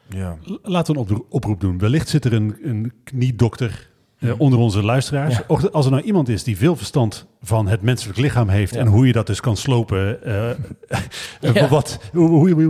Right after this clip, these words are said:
Speaker 2: met dit soort blessures om kan gaan... meld je dan alsjeblieft naar deze podcast, want ik ben er zelf ook wel benieuwd. Omdat ik inmiddels niet meer snap hoe het kan dat wij zoveel
Speaker 1: Ja.
Speaker 2: blessures hebben.
Speaker 1: Het is al wel eens eerder geopperd door iemand, ik weet niet meer precies wie, maar in het eerste seizoen van, eh, van Wrexham, Welcome to Wrexham, werd toen
Speaker 3: Mhm.
Speaker 1: gezegd, eh, tegen die aandeelhouders van, eh, ja,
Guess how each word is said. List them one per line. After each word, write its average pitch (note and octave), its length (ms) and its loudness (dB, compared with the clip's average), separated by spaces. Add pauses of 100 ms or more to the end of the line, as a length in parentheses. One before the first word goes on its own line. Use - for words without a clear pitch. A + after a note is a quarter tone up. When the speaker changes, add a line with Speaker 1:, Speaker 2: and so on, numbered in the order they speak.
(120)
Speaker 2:
met D#3 100 2
dit D3+ 120 -2
soort C#3+ 120 0
blessures D#3 300 2
om E3+ 100 -2
kan D3 120 -2
gaan... C3+ 280 -2
meld D3+ 200 2
je C#3 60 -4
dan A#2 120 -4
alsjeblieft A2+ 320 -4
naar G#2+ 100 0
deze G#2 200 -4
podcast, B2 260 -8
want A2 120 0
ik G#2 60 -2
ben A2+ 100 2
er A2+ 80 2
zelf G#2 160 2
ook C3 80 2
wel C3 100 -4
benieuwd. F#2+ 240 -4
Omdat G2+ 220 0
ik - 180 -4 (140)
inmiddels C#3 340 0
niet G#3+ 100 -2
meer F#3 100 0
snap D#3 280 -4
hoe C3+ 80 -2
het C3 100 -4
kan B2 160 -4
dat A2 100 -8
wij G#2+ 160 -2
zoveel G2 180 -4
Speaker 1:
Ja. F#2+ 60 -4
Speaker 2:
blessures F#2+ 400 0
hebben. F#2 200 -6
Speaker 1:
Het G2 100 -6
is A#2+ 60 0
al C#3 60 2
wel B2+ 80 4
eens B2+ 100 0
eerder G#2+ 240 -4
geopperd - 480 -6
door F2+ 160 -8
iemand, G2+ 300 -2
ik G2+ 60 -8
weet F2+ 100 -4
niet F#2+ 100 -2
meer G2 100 0
precies E2+ 300 -10
wie, G#2 200 -8 (340)
maar - 180 -10
in F#2+ 60 -10
het F#2+ 100 -12
eerste G#2+ 300 -8
seizoen G2 280 -4
van, F#2 300 -6
eh, E2+ 120 -8
van F2 180 -10
Wrexham, G#2+ 380 -8
Welcome F#2+ 220 -6
to E2+ 100 -14
Wrexham, G2 320 -8
werd F2+ 180 -8
toen F#2 140 -6
Speaker 3:
Mhm. G#2+ 240 -8
Speaker 1:
gezegd, F#2 440 -10
eh, F#2 80 -8
tegen F2 320 -10
die F2 220 -12
aandeelhouders E2+ 680 -10
van, F2 240 -12
eh, F2 60 -10
ja, F#2+ 200 -4